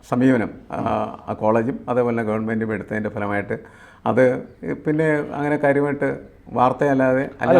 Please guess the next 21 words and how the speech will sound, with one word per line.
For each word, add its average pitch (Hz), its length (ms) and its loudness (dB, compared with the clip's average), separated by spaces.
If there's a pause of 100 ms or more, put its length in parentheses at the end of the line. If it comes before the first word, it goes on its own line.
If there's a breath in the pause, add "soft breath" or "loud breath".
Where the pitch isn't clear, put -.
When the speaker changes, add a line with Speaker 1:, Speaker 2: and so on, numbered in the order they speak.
Speaker 2:
വലിയ 151 140 8
Speaker 1:
അന്നൊരു 175 220 8
Speaker 2:
സാമൂഹ്യ 185 420 6
പ്രതിഷേധം 151 400 4
Speaker 1:
ആ, 127 40 4
Speaker 2:
ഉണ്ടായി. 90 280 2
Speaker 1:
പ്രതിഷേധം 143 300 2
Speaker 2:
അതുകൊണ്ട് 156 280 10
Speaker 1:
ഉണ്ടായി. 165 200 8
Speaker 2:
ഈ 165 160 10
Speaker 1:
അങ്ങനെ 175 140 4
തിരിച്ചു. 156 200 10
Speaker 2:
ആവശ്യക്കാർ 196 400 8 (100)
തന്നെ 175 220 4
പിന്മാറി. 143 320 4 (340)
Speaker 1:
ആ, 147 60 8 (160)
അങ്ങനെ 175 260 4
ആവശ്യക്കാർ 170 340 2 (120)
പിന്മാറുകയാണ് 156 600 2
ചെയ്തത്. 104 220 0 (100)
കാരണം 127 260 2